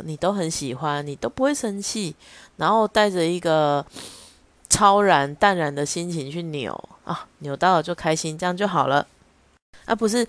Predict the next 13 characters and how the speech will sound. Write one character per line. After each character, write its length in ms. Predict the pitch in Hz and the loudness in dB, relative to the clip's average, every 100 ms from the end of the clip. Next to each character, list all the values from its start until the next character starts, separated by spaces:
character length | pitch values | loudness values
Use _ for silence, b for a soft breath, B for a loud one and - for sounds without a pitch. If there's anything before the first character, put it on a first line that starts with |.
| B B - | B B -2
呃， 420 | 160 160 156 180 | 2 4 2 0
网 120 | - 175 | -2 0
络 80 | |
上 140 | 220 220 | 0 0
面 80 | 220 | 0
有 80 | |
很 120 | 170 143 | -2 0
多 200 | 170 160 | 0 0
人 120 | 143 | -2
在 400 | 185 180 170 165 B B B - | 0 0 0 -4 B B B -8
抽 280 | - 156 | -4 -2
那 140 | 160 170 | -2 -2
个 680 | 156 143 139 135 135 135 | 0 2 0 0 -2 -4